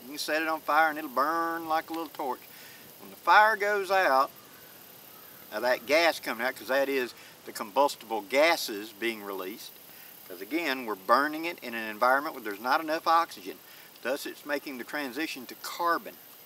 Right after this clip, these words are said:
I'm going to grab it with a stick, shake it, turn it, keep doing it until no smoke comes out, and then roll it to the side and let it cool completely till I can pick it up by hand. If you opened it up,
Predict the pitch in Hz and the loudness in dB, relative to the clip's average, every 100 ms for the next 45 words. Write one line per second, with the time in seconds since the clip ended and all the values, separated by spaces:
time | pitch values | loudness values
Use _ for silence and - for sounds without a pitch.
0 | - - - - - - - 101 123 135 | -20 -20 -20 -20 -20 -20 -14 -10 -6 -4
1 | 135 117 131 147 180 151 147 131 - 156 | -6 2 6 6 4 -4 -8 -8 -6 2
2 | 139 135 - 143 131 - - 151 131 127 | 2 2 -2 -2 0 -4 -6 -2 0 0
3 | - - - - - 175 175 175 156 147 | -8 -18 -20 -20 -2 -2 0 0 0 -2
4 | 120 135 127 175 - 185 175 - 151 131 | -2 -2 2 0 0 0 0 0 -6 -4
5 | 113 113 123 127 127 151 170 170 131 131 | 0 2 0 -2 -2 2 2 0 -4 -10
6 | - 139 123 127 120 110 120 131 143 - | -2 0 2 0 -2 -8 -4 -2 -4 -8
7 | - - 240 202 76 - - - - - | -10 -8 -6 -6 -8 -12 -20 -20 -20 -20
8 | 104 - 202 147 98 - 127 127 107 185 | -20 -6 -4 -2 -6 -4 -2 -2 -2 -4
9 | 190 185 - 214 165 170 110 - - - | 2 0 4 4 4 -2 -8 -12 -16 -4
10 | 120 151 185 190 202 175 139 | -2 -2 -2 0 4 6 4